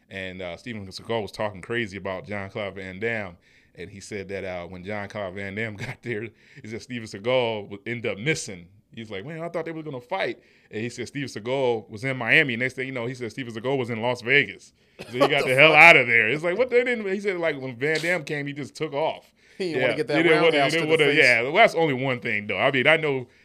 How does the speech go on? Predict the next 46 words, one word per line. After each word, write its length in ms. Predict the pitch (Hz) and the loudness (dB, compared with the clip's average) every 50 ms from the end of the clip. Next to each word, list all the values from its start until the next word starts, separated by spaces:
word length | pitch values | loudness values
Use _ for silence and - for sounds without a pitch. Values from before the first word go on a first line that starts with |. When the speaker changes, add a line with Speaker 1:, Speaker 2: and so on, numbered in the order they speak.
| _ _ _ | _ _ _
Speaker 1:
I 120 | - 139 | -8 -8
know, 240 | 156 156 139 131 131 | -6 -4 -4 -4 -2
uh, 260 | 120 113 107 104 104 98 | -2 -2 0 -2 -2 -2
Van 220 | 104 123 117 113 107 | -4 -4 -4 -2 -2
Damme 140 | 113 107 | -4 -6
could 160 | 101 - 95 87 | -6 -10 -16 -10
fight, 320 | - 117 101 92 92 87 | -6 -4 -4 -4 -4 -6
but 100 | - 98 | -6 -4
I 100 | 139 165 | -2 -2
think 260 | 160 - 147 127 110 - | -2 -2 -4 -6 -6 -8
Steven 220 | - 180 175 156 | -10 -10 -10 -10
Seagal, 400 | 127 127 110 120 135 135 127 123 | -10 -8 -6 -2 -2 0 0 0
like, 180 | 117 107 98 98 | -2 -4 -6 -8
man, 180 | 120 123 120 117 | -10 -12 -12 -12
he, 220 | 160 165 120 - - | -12 -14 -16 -18 -18
he, 240 | 113 147 156 214 _ | -18 -18 -18 -18 _
he, 220 | 123 143 - - _ _ | -18 -18 -18 -20 _ _
he's 340 | 117 151 185 202 190 160 143 | -16 -14 -14 -12 -12 -12 -10
gonna 220 | 139 139 120 101 | -10 -8 -8 -8
block 340 | 101 113 127 123 107 - - | -8 -6 -6 -6 -6 -6 -10
everything. 480 | - 92 85 90 82 - - 90 92 92 | -14 -16 -16 -18 -18 -18 -18 -16 -16 -14
You 120 | 95 117 | -12 -10
know, 120 | 123 113 107 | -10 -8 -8
his 200 | 107 131 127 - | -8 -8 -10 -10
type 260 | _ - 123 120 - | _ -10 -8 -8 -8
of 140 | 107 98 - | -12 -14 -12
fighting 280 | - 123 120 117 113 | -10 -8 -8 -8 -10
skill, 380 | 110 - - 120 113 113 117 - _ _ _ _ _ _ _ | -12 -14 -14 -12 -12 -12 -14 -16 _ _ _ _ _ _ _
you're 120 | 131 147 143 | -12 -8 -6
not 220 | 123 101 90 - | -6 -6 -6 -8
gonna, 300 | - 101 95 92 87 85 - - | -10 -12 -12 -12 -14 -16 -16 -14
you're 100 | 113 120 | -12 -10
not 220 | 120 107 92 90 | -8 -8 -8 -10
gonna 160 | 95 95 87 90 | -12 -14 -14 -10
hit 180 | 98 113 95 | -10 -10 -10
him. 240 | - 95 95 90 95 | -10 -12 -16 -14 -12
In 100 | 95 107 | -10 -10
all 140 | 131 156 160 | -8 -6 -6
his 180 | 143 143 127 | -6 -6 -6
movies, 360 | 120 127 139 139 127 127 113 120 | -8 -8 -8 -6 -6 -8 -8 -8
he 60 | 120 | -8
never 260 | 127 135 131 120 117 | -6 -6 -6 -4 -4
got 140 | 117 113 104 | -4 -4 -4
his 100 | 98 95 | -6 -8
ass 300 | 90 95 92 87 - - - | -10 -10 -12 -12 -14 -18 -20
whooped. 300 | 90 - - _ _ | -20 -20 -20 _ _